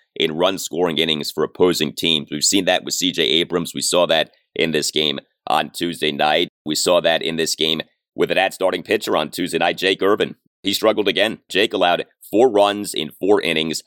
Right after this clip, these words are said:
He gave up five hits. All of them were singles, but he issued three walks. He recorded just one strikeout, although he did actually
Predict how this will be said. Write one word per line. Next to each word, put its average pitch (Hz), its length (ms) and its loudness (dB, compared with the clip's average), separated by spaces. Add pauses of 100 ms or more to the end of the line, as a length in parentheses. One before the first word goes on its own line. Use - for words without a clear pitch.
(120)
He 87 80 -14
gave 135 180 2
up 131 180 -2
five 113 300 0
hits. 90 280 -4
All 143 180 2
of 220 80 -2
them 123 140 -2
were 107 140 0
singles, 67 680 -2 (240)
but 82 120 -2
he 101 80 4
issued 143 260 2
three 95 200 4
walks. 73 440 2 (240)
He 101 100 4
recorded 156 500 2
just 98 180 -8
one 104 200 2
strikeout, 80 680 0
although 90 400 0
he 113 100 0
did 180 180 4
actually 131 340 2